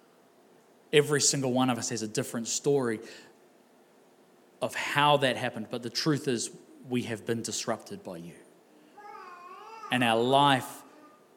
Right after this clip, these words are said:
has never been the same. We're here on a Sunday morning when everybody else is mowing their lawns or going to the beach or doing whatever else they may be doing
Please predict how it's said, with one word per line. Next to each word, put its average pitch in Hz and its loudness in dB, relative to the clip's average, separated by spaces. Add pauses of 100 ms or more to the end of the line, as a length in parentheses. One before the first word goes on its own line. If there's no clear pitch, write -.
(160)
has 120 -4
never 120 4
been 110 -2
the 101 -6
same. 107 -4
We're 151 4
here 147 4
on 131 4
a 117 0
Sunday 151 4
morning 127 -2 (260)
when 120 0
everybody 131 4
else 123 4
is 113 -6
mowing 127 2
their 127 2
lawns 127 0
or 104 -6
going 127 -2
to 127 -2
the 127 -6
beach 123 -4
or 110 -4
doing 123 -4
whatever 123 0
else 123 -2
they 127 -4
may 123 -4
be 120 -4
doing 123 -2